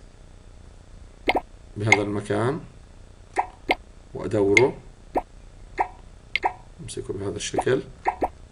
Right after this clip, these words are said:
وأغير لونه. كان تغيير اللون بهذا المكان.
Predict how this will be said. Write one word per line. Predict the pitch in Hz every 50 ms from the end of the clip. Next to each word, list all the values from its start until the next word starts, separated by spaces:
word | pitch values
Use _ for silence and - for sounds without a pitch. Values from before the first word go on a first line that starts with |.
| - - - - - - - - - - -
وأغير | 98 98 107 113 113 113 101
لونه. | 101 101 104 107 107 110 123 143 - - - - - - - - - - - - - - - - - - - - - - - - - - - - - - - - - - - - - - - - - - - - - - - - - - - - - - - - - - - - - -
كان | - 113 104 104 104 98
تغيير | - 98 92 98 98 98
اللون | 98 98 98 98 101 101 107
بهذا | 98 - - 101 101 104 104 95 101 95 95 98
المكان. | 90 92 95 92 - - 95 101 117 131 -